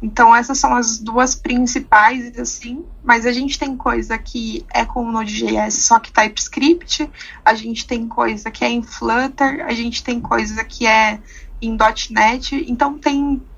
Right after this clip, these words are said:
tem coisa, a, a gente tem aqui projeto pra todos os perfis, né? Tanto pra desenvolvedor que é JavaScript, ali, né, o main stack JavaScript, então de Node.js ou de React Native, quanto desenvolvedor Java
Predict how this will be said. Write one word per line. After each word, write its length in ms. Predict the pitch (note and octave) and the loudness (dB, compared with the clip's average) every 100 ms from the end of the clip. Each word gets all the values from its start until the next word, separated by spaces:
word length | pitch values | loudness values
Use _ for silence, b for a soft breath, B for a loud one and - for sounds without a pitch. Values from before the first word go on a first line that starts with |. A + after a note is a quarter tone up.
| - - | -10 -2
tem 160 | C#4 | -2
coisa, 360 | C#4 C#4 C4 C#4 | 2 0 2 4
a, 680 | C4+ B3 G#3+ G#3+ A3+ - A#3+ - A#3 | 4 4 2 0 -6 -2 -2 -2 -2
a 20 | |
gente 220 | A#3+ B3 | 0 -2
tem 160 | - B3+ | -2 -2
aqui 180 | A#3+ - | -2 -4
projeto 420 | - A#3+ A#3+ - | 0 2 2 0
pra 140 | - | -2
todos 320 | B3+ C4 B3 B3+ | 0 0 -2 -4
os 140 | B3+ | -2
perfis, 680 | C#4+ D4 D4 - A3 G3+ - | 0 0 0 -8 -10 -8 -6
né? 220 | G#3 A3 B B B | -6 -6 B B B
Tanto 340 | - C4 D4+ D#4+ | -2 2 4 2
pra 280 | - C4 A#3 | 4 4 4
desenvolvedor 720 | A3 A#3+ A3+ A3+ A#2 G#3+ G#3+ | 0 -2 0 0 -4 -2 -2
que 140 | G#3+ A#3 | 0 0
é 80 | A#3 | 2
JavaScript, 760 | A3 G#3 - - G4 - - | 0 0 -10 -6 -6 -4 -6
ali, 140 | B3+ C4+ | -4 -2
né, 180 | C#4 A3 | 2 4
o 80 | G#3+ | 4
main 240 | A3 A3 | 0 -8
stack 360 | A3 - G#3+ - | -6 -2 -2 0
JavaScript, 840 | A3 G#3 - - C#4 C#4 - C#4 - b b b - - | -4 -4 -10 -10 -8 -8 -8 -10 -12 b b b -20 -10
então 220 | - A3+ | 0 0
de 180 | A3 B3 | 2 4
Node.js 920 | B3+ B3 A3+ - G#3+ A3+ C4 B3+ A#3+ | 6 6 4 -2 2 6 6 6 0
ou 80 | A#3+ | -4
de 260 | A3+ A#3 A3 | -4 -8 -2
React 420 | A3 A3 - A3 | 0 0 -2 -6
Native, 520 | A3+ B3+ B3+ A#3+ B3 | 0 0 0 -4 -6
quanto 320 | - C4 C4+ | -2 -2 -2
desenvolvedor 680 | A3+ B3 A#3 A3 A3 G#3 G3+ | -4 4 4 4 0 -2 -2
Java 680 | G#3 G#3+ A3 B3+ A#3+ B3 B3+ | 2 6 6 4 2 -2 -2